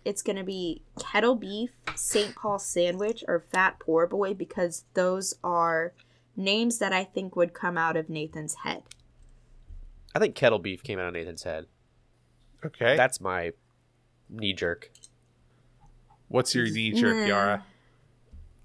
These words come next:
Speaker 1: I'm gonna say Saint Paul sandwich, so then one of us might be, one of the, one of us has to be correct.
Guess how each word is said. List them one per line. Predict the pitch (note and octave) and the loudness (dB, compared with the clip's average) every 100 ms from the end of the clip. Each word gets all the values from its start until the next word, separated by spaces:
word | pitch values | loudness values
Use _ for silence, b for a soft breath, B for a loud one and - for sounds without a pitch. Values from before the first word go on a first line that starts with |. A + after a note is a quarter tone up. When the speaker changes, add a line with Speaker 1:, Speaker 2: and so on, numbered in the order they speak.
| _ _ _ _ _ _ _ _ _ _ | _ _ _ _ _ _ _ _ _ _
Speaker 1:
I'm | - | 2
gonna | C#4 D#4 | 4 4
say | D4+ | 2
Saint | C4 - A#3 - | 2 2 0 0
Paul | - G#3 | -2 0
sandwich, | - F3 F3 G#3 G#3 - | 0 -4 -4 -6 -8 -16
so | - - G#3 | -8 -2 0
then | G#3 G3 F3+ - - | 0 -2 -4 -10 -12
one | F#3 F3+ F#3+ G#3 | -12 -4 0 2
of | A#3+ | 2
us | C4 C4+ B3+ - - _ _ _ | 0 0 -2 -6 -6 _ _ _
might | F#3+ F#3+ F#3+ F#3 - | -8 0 2 2 -4
be, | G3 E3+ | -8 -8
one | F#3 A3 | -2 0
of | B3 A#3 | 0 2
the, | A#3 A3 | 2 2
one | - C#4 F4 | 2 4 4
of | |
us | C#4 C4 | 4 2
has | G#3+ A3 | 2 0
to | - | -4
be | F#3+ | -6
correct. | - - D3+ - - - | -8 -2 -2 -2 -6 -18